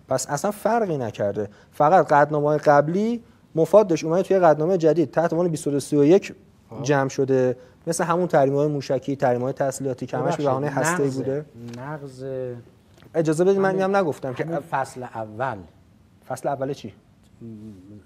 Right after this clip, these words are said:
Speaker 2: فصل اول همین، اه، به اصطلاح، اه، فصل هفتم.
Speaker 1: فصل هفت.
Speaker 2: خب، فصل هفت.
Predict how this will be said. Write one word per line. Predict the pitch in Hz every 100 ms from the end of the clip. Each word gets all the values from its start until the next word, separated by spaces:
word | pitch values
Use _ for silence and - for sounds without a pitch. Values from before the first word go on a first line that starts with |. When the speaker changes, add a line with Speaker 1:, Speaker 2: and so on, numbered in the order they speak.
| 117 120 _
Speaker 2:
فصل | 123 123 127
اول | 120 117 139
همین، | 135 139 139 135
اه، | 123 120 117 110
به | 104
اصطلاح، | 110 117 120 120
اه، | 117 110 107 - 98 - - - _ _ _ _ _ _ _ - 107 - 110 101 _
فصل | 113 - 117
هفتم. | 113 - - 113 85 _ -
Speaker 1:
فصل | 135 -
هفت. | 127 104 127
Speaker 2:
خب، | 160 185 _
فصل | 113 110 117
هفت. | 143 139